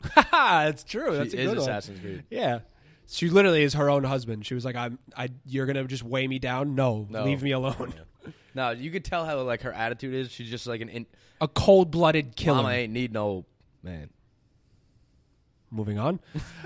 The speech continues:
Speaker 1: Uh, <laughs> so, yeah. So she's literally like, "I don't need nobody weighing me down. Like,
Speaker 2: Well,
Speaker 1: I can
Speaker 2: she's,
Speaker 1: han-,
Speaker 2: I
Speaker 1: I can
Speaker 2: mean,
Speaker 1: handle my own."
Speaker 2: realis-, she just doesn't wanna be, 'cause she would have to be stuck in Storm's realm or whatever. It's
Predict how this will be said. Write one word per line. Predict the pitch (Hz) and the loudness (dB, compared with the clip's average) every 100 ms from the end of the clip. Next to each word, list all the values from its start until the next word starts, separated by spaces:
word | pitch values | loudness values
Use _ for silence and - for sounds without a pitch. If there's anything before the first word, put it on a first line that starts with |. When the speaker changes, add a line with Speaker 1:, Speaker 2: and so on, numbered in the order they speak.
| - | -10
Speaker 1:
Uh, | - 131 131 131 131 151 127 - - | -2 2 4 4 2 2 2 2 -6
<laughs> | - - - | -14 -20 -20
so, | - 196 | -4 2
yeah. | 156 95 | 2 0
So | - 135 | -6 -4
she's | - 139 | -2 -2
literally | 151 143 135 | 0 0 0
like, | 127 | -2
"I | 123 | -2
don't | 135 139 | -2 0
need | 131 | 0
nobody | 127 123 123 | -2 -2 -2
weighing | 120 120 120 | -2 -2 -4
me | 117 | -4
down. | 120 113 110 104 110 | -4 -4 -6 -10 -16
Like, | - 110 113 - - | -12 -10 -10 -16 -4
Speaker 2:
Well, | 147 | -2
Speaker 1:
I | |
can | 196 185 | 0 -2
Speaker 2:
she's, | |
Speaker 1:
han-, | 110 107 - | -4 -8 -10
Speaker 2:
I | 151 | 0
Speaker 1:
I | |
can | 165 | 2
Speaker 2:
mean, | 175 | 4
Speaker 1:
handle | 165 | 2
my | 143 127 | 0 -2
own." | 107 98 131 | -2 -6 -2
Speaker 2:
realis-, | 156 147 139 143 | 2 2 -2 -8
she | - 185 | -8 -6
just | 170 | -2
doesn't | 190 185 | -2 -2
wanna | 180 160 | -2 -4
be, | 113 147 147 131 117 - | -6 -6 -4 -4 -8 -16
'cause | - 156 | -12 -8
she | 190 | -6
would | 170 | -4
have | 170 | -6
to | 151 | -6
be | 147 | -12
stuck | - 151 143 - - | -6 -4 -4 -6 -16
in | 123 117 104 95 _ _ - - _ _ _ _ _ | -14 -12 -14 -16 _ _ -20 -20 _ _ _ _ _
Storm's | - 127 117 101 | -8 -6 -6 -4
realm | 104 87 85 92 | -4 -6 -12 -16
or | 95 | -14
whatever. | 90 87 82 | -14 -14 -18
It's | - - | -20 -20